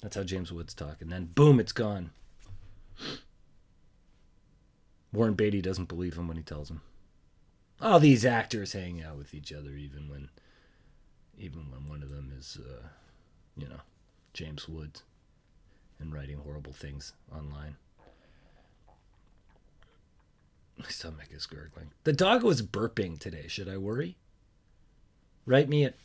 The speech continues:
well, I, th-, that's part of the dog tips question from earlier. I worry when a dog burps. I, I don't, I don't know if I've seen it before. It's like a big dog.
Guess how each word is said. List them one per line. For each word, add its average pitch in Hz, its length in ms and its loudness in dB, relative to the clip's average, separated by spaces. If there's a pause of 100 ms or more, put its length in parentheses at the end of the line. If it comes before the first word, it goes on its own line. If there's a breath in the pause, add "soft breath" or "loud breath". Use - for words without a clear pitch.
(800)
well, 135 120 4
I, 127 100 6
th-, - 400 -12
that's 139 240 0
part 147 260 4
of 120 60 4
the 113 60 0
dog 110 400 -4
tips - 260 -8
question 92 320 -8
from 90 200 -10
earlier. 87 420 -10 (1400 soft breath)
I 117 40 0
worry 120 280 6
when 104 200 0
a 90 40 -6
dog 85 300 -12
burps. 76 320 -12
I, 87 240 -10
I 104 60 -4
don't, 107 180 -6 (300)
I 123 100 -4
don't 156 120 2
know 131 80 8
if 123 120 2
I've 95 140 -6
seen 98 260 -2
it 85 140 -8
before. - 420 -14 (540)
It's 127 100 -2
like 110 140 0
a - 20 -6
big 95 320 -2
dog. 82 360 -8